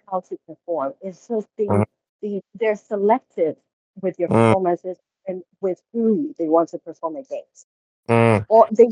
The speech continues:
Speaker 1: should do it with all their games, not just the big games or the big teams.
Speaker 2: Yeah.
Speaker 1: Do it with all other teams, no matter how small or how big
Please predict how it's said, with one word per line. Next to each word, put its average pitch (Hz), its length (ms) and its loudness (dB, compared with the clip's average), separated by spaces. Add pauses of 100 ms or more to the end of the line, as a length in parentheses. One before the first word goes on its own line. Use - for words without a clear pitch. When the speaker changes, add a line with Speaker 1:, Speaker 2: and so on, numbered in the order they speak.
(100)
Speaker 1:
should 196 140 -14
do 262 240 2
it 233 80 8
with 180 140 -2 (100)
all 190 220 4
their 190 180 -6
games, 156 460 -12
not 233 240 -6
just 214 200 -12
the 175 200 -8
big 185 240 -6
games 180 320 -2
or 165 80 -8
the 156 180 -20
big 170 180 -6
teams. 180 600 -8 (540)
Speaker 2:
Yeah. 101 240 6
Speaker 1:
Do - 80 10
it 214 120 8
with 175 220 4 (240)
all 208 240 -8
other 170 300 -8 (120)
teams, 160 280 -10 (500)
no 196 160 -6
matter 214 380 2
how 190 240 6
small 196 480 2
or 170 100 4
how 175 200 2
big 170 240 -8